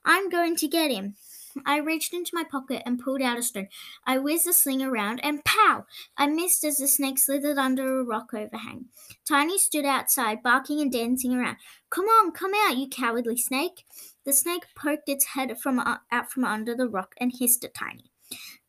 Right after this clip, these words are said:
"Come, come back now," I called. There was no time. The snake had backed into a corner and threatened, um, threatening to strike. Tiny continued to growl and yap at the snake, confident he could take it on.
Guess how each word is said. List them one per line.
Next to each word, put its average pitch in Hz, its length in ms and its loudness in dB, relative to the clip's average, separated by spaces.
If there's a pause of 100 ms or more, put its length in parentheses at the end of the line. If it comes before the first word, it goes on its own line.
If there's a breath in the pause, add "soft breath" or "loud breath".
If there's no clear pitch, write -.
"Come, - 480 -2
come 381 240 0
back 370 320 6
now," 226 260 -2
I 240 100 0
called. 220 340 -6 (240 loud breath)
There 277 100 4
was 320 120 0
no 359 280 -2
time. 247 440 -6 (160)
The 262 80 0
snake 320 300 2
had 392 160 2
backed 277 300 4
into 285 220 -2
a 277 40 -2
corner 220 280 -2
and 240 240 -2
threatened, 226 560 -6 (320)
um, 233 220 -2
threatening 233 840 -2
to - 160 -10
strike. - 480 -8 (440 loud breath)
Tiny 302 360 4
continued 302 440 2
to 320 60 2
growl 240 340 4
and 254 140 4
yap 220 180 -2
at 254 80 -18
the 262 80 0
snake, 214 320 0
confident 254 500 0
he 254 120 -2
could 247 180 -8
take 220 240 -4
it 302 60 -2
on. 240 220 0